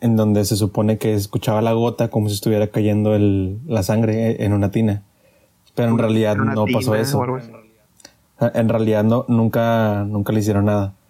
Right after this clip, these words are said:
Speaker 1: Pero él, de tanto que estuvo tanto tiempo pensando en que ya se estaba muriendo, eh, él solo, o sea, su mente, su, él solo se preparó, su mente se preparó en que se estaba muriendo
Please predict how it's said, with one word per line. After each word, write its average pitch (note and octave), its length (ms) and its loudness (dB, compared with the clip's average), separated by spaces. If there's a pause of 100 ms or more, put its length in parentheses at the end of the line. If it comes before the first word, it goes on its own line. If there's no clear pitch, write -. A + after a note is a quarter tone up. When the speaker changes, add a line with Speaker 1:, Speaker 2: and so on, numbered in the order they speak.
(200)
Speaker 1:
Pero A2+ 200 0
él, A2+ 640 0
de B2 160 -2
tanto A2 340 -2
que B2 140 -2 (640)
estuvo A2+ 400 0
tanto A2+ 260 -2
tiempo A#2 420 0
pensando A2 460 0
en A2 80 2
que A2 120 -2
ya G#2+ 40 0
se G#2+ 60 -2
estaba A2 240 0
muriendo, A2+ 520 0 (520)
eh, G#2 420 2
él A2+ 320 0
solo, B2 480 0 (680)
o B2 40 -10
sea, G2+ 280 2
su A2 200 -2
mente, A2 500 2
su, G#2 480 0 (240)
él G#2+ 160 0
solo A#2 200 0
se B2 80 0
preparó, A2 420 0
su A#2 80 0
mente A2 240 2
se A2+ 100 -2
preparó G#2 360 0
en G#2 100 0
que A#2 100 -2
se G#2+ 60 -4
estaba G#2 260 0
muriendo A2 520 0